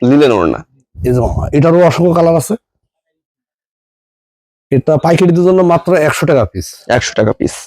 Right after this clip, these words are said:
Speaker 2: মামা, আরেকটায় যাই, এটা হলো এমব্রয়ডারি ওড়না, মামা, দেখেন।
Speaker 1: এমব্রয়ডারি ওড়না, কাজ করা রয়েছে।
Speaker 2: দেখছেন, মামা?
Speaker 1: হ্যাঁ, হ্যাঁ, মামা, দেখতে পাচ্ছি। আপনি রাখলে হয়তো আর একটু
Speaker 2: অনেক
Speaker 1: ভালোভাবে
Speaker 2: কালার
Speaker 1: দেখতে
Speaker 2: আছে, মামা।
Speaker 1: পারবো।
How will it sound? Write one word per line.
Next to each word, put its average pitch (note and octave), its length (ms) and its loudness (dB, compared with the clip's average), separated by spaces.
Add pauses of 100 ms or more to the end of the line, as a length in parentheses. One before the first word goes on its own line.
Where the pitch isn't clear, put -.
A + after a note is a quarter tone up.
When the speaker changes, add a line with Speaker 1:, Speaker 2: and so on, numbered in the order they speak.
(400)
Speaker 2:
মামা, A#2+ 220 0
আরেকটায় E3 440 0
যাই, E3+ 200 4 (120)
এটা D3+ 180 -2
হলো D#3+ 360 2 (1500)
এমব্রয়ডারি E3+ 520 4
ওড়না, G#2 200 2
মামা, F#2+ 220 0
দেখেন। F#2 260 -4
Speaker 1:
এমব্রয়ডারি C3 460 4
ওড়না, G#2+ 240 0
কাজ C#3 260 0
করা A#2+ 160 2
রয়েছে। G#2+ 300 2
Speaker 2:
দেখছেন, A#2 280 -4 (200)
মামা? C#3 180 0 (120)
Speaker 1:
হ্যাঁ, B2+ 220 0
হ্যাঁ, A#2 140 0
মামা, A#2 220 0
দেখতে A#2 260 0
পাচ্ছি। B2 280 0
আপনি C3+ 220 0
রাখলে C3+ 300 2
হয়তো C#3 200 0
আর C3 100 2
একটু C#3 180 -2 (100)
Speaker 2:
অনেক G#3 200 4 (440)
Speaker 1:
ভালোভাবে G3 260 2
Speaker 2:
কালার D#3 120 4
Speaker 1:
দেখতে C3 140 2
Speaker 2:
আছে, B2 160 0
মামা। A2+ 120 2
Speaker 1:
পারবো। G2+ 180 0